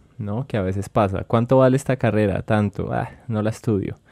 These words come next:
"Esta está más barata, esta de pronto sí". No, error, error, error.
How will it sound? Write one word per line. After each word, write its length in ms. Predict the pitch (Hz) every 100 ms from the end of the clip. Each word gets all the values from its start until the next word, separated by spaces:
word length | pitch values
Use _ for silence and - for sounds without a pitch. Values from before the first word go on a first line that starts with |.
| - - _
"Esta 120 | - 139
está 160 | -
más 140 | 143 139
barata, 380 | 143 123 -
esta 180 | 87 -
de 60 | 110
pronto 380 | 104 101 - 110
sí". 200 | 107 95
No, 400 | 98 117 135 - - _
error, 400 | 110 107 101 107 - - -
error, 460 | 107 - 110 110
error. 460 | 95 95 104 87